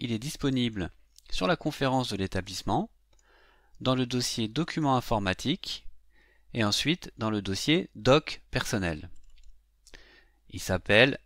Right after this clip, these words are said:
C R visite de stage, compte rendu visite de stage. Donc vous pouvez l'enregistrer en faisant un bouton droit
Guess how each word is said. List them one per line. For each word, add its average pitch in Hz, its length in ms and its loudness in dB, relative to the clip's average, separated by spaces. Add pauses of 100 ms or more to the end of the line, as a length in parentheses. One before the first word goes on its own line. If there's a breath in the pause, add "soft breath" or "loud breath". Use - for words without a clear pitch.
C - 340 0
R 120 220 4
visite 107 240 -6
de 98 100 0
stage, - 500 -6
compte - 220 -8
rendu 95 300 -2
visite 98 240 -8
de 87 100 -8
stage. - 380 -10 (400 loud breath)
Donc - 120 -4
vous 104 120 -8
pouvez 117 240 0
l'enregistrer 101 800 2 (320)
en 98 40 -10
faisant 98 280 -2
un 85 100 0
bouton 104 340 -4
droit 101 460 2